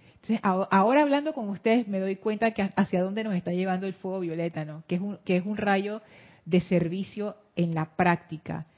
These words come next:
pero un servicio de tan alta vibración que requiere canales que vibren a, a esa, a esa altura, a esa, o por lo menos similar, que estén en armonía con esa alta vibración.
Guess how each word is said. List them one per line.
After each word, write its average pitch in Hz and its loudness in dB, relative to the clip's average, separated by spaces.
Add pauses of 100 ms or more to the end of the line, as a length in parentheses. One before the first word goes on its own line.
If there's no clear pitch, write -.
(280)
pero 180 2
un 190 -2
servicio 220 -2
de 180 -2
tan 175 0
alta 190 0
vibración 180 -4
que 202 -2
requiere 185 0
canales 180 2 (960)
que 180 4
vibren 180 0 (420)
a, 165 4 (120)
a 170 6
esa, 175 0
a 165 2
esa 170 0
altura, 175 -6
a 165 0
esa, 185 -2 (1300)
o 196 -8
por 180 0
lo 175 0
menos 185 0
similar, 170 -2 (300)
que 185 0
estén 185 0
en 202 0
armonía 175 0
con 170 -6
esa 175 -2
alta 170 -2
vibración. 160 -6